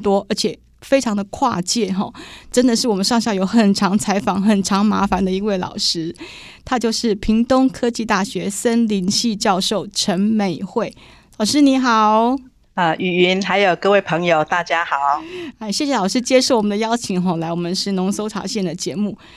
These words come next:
Speaker 1: 老师，你现在是在哪个部落？还是你人在屏东？有没有很热？
Speaker 2: 我现在正在屏东，
Speaker 1: OK。
Speaker 2: 啊，天气真的很热。
Speaker 1: 真的吼。哎，
Speaker 2: 对。
Speaker 1: 其实就算老师在部落吼，老师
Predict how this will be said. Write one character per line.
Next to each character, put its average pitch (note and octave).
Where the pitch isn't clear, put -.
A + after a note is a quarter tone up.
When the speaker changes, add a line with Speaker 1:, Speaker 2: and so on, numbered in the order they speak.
Speaker 1:
老 A3
师， D#4
你 C#4+
现 D#4
在 D4+
是 D4
在 D4+
哪 F#3+
个 F3+
部 B3
落？ A3
还 G3+
是 A#3
你 F#3
人 F#3
在 A3
屏 F3
东？ D#3+
有 G#3+
没 C4
有 E4
很 G3+
热？ G#3+
Speaker 2:
我 F#3+
现 G#3+
在 G#3
正 G3+
在 G3
屏 E3
东， E3
Speaker 1:
OK。 C4+
Speaker 2:
啊， D3+
天 A3+
气 C#4
真 G3
的 F3
很 D#3
热。 F3
Speaker 1:
真 G#3
的 G#3+
吼。 A#3+
哎， F#4
Speaker 2:
对。 D#4+
Speaker 1:
其 D4
实 D#4+
就 F#4+
算 G4
老 G#3
师 G#3+
在 B3
部 A#3+
落 A3+
吼， G#3
老 -
师 A#3+